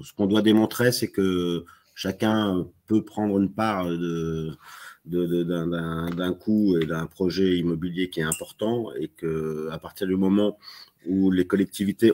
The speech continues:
ont participé si activement à l'écriture du projet et, euh, investiront une partie de nos lieux, je crois que ce sera difficile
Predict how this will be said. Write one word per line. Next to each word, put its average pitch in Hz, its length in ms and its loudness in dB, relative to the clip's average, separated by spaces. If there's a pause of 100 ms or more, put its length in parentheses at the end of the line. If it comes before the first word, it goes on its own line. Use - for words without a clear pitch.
(100)
ont 117 100 4
participé - 680 -2
si - 220 2
activement 117 680 2
à 87 120 -4
l'écriture 110 420 -2
du 110 120 0
projet 104 580 2
et, 110 320 4 (420)
euh, 73 520 -4 (320)
investiront 101 500 4
une 113 100 8
partie - 280 -2
de 104 80 2
nos 104 100 6
lieux, 117 480 6
je 95 140 -6
crois 123 220 -2
que - 120 -16
ce - 80 -12
sera - 160 -6
difficile 127 760 -2